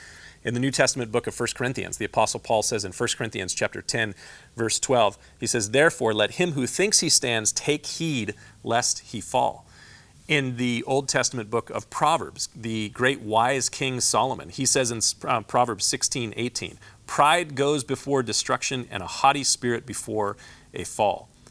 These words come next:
So I must beware that I do not forget and wander from the Lord my God. And I need to make sure that I'm not arrogantly thinking that I've got everything going on perfectly and constantly standing in a place of policing other people. So now as we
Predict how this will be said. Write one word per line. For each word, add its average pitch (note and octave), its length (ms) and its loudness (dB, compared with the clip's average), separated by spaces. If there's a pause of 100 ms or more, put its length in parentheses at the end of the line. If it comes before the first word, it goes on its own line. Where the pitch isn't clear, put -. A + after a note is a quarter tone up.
(420)
So - 240 -2
I D#3 140 0
must F3+ 400 0
beware B2+ 640 2 (260)
that A2+ 160 0
I C#3 180 4
do D#3 100 -4
not C3 160 0
forget B2 380 -4
and G#2 240 -10
wander A2 520 0 (300)
from D3+ 360 0
the C3 100 -2
Lord B2 400 -2
my A#2 220 0
God. G#2 380 0
And A2+ 120 -2
I C3+ 80 0
need D#3+ 140 -2
to C3+ 60 -2
make B2 200 -2
sure B2+ 240 -2
that G#2+ 220 -2
I'm D3+ 220 0
not C3 240 2
arrogantly A#2+ 480 -2
thinking A2 380 -6
that G2 80 -6
I've A2 140 2
got A2 160 2
everything G#2+ 500 -4
going G#2 240 -2
on F#2+ 120 -6
perfectly G2+ 480 -6
and F2+ 120 -12
constantly A#2 600 -2
standing G2+ 340 -2
in F#2+ 80 -8
a F#2 40 -10
place G#2 300 -4
of F2+ 120 -10
policing F#2+ 540 -6 (360)
other G2 240 -4
people. - 380 -8 (460)
So D3 240 4
now D3 320 2
as C3 240 0
we B2 220 -2